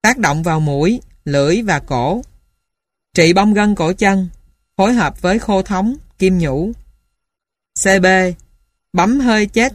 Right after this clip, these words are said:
tay vào phía trong. Thường kết hợp với khóa khô khốc ba. R C, đây là huyệt chủ yếu khi chữa bong gân ở chân, bất cứ vị trí nào ở chân.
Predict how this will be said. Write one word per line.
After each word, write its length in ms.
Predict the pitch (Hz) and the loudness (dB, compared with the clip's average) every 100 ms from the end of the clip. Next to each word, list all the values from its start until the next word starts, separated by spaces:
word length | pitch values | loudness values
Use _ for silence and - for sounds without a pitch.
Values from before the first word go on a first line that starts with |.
| - | -2
tay 260 | 208 202 | 0 0
vào 200 | 190 160 | 0 -2
phía 180 | 151 208 | -2 -6
trong. 360 | 220 196 196 175 - - _ _ _ _ _ _ | -2 -2 -2 -4 -12 -20 _ _ _ _ _ _
Thường 240 | 185 170 | 2 2
kết 200 | 160 214 | 0 -4
hợp 280 | - 165 143 | -2 -6 -2
với 140 | 185 208 | -2 -2
khóa 240 | 214 202 | -2 -4
khô 220 | 240 196 | -2 -4
khốc 240 | 185 214 208 | -2 -6 -2
ba. 320 | 185 180 175 - _ _ _ _ _ _ _ _ _ - | -2 -2 -6 -14 _ _ _ _ _ _ _ _ _ -2
R 60 | 180 190 180 | 0 2 0
C, 20 | 185 180 175 - _ _ _ _ - | -2 -2 -4 -10 _ _ _ _ -2
đây 180 | 202 220 | 2 2
là 180 | 185 | 2
huyệt 220 | 165 170 156 | 2 0 0
chủ 140 | 175 180 | -2 0
yếu 260 | 202 233 | 2 0
khi 260 | 269 220 202 | -2 -2 -2
chữa 180 | 170 185 | -2 -2
bong 200 | 208 208 | -2 0
gân 220 | 202 196 | 0 -2
ở 140 | 127 | -4
chân, 360 | 165 190 185 175 - - _ _ _ - | -4 -2 -2 -4 -12 -20 _ _ _ -4
bất 240 | 220 - | -4 -2
cứ 160 | 226 247 | -2 0
vị 220 | 226 143 | 0 -2
trí 160 | 160 202 | -2 -2
nào 220 | 208 151 | -2 -4
ở 100 | 151 | -6
chân. 320 | 190 180 175 | -4 -4 -4